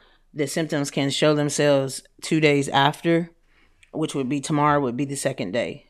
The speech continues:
But hopefully I'm through the, through the storm and I'll be fine to,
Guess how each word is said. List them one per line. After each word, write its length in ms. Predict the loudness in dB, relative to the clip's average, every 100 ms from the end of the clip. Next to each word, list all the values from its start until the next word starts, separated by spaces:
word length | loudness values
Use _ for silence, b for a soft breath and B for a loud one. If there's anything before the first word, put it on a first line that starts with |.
| -2
But 180 | 0 4
hopefully 440 | 2 2 2 4
I'm 160 | 2 0
through 300 | -2 -2 0
the, 320 | 0 0 -2 _ _ _ _ _ _ _ -4
through 140 | -2
the 80 | -2
storm 680 | 2 6 8 8 6 2 0 B B B
and 280 | -4 0 2
I'll 140 | 2 2
be 160 | -2
fine 420 | -2 -2 -2 -4 -6
to, 200 | -6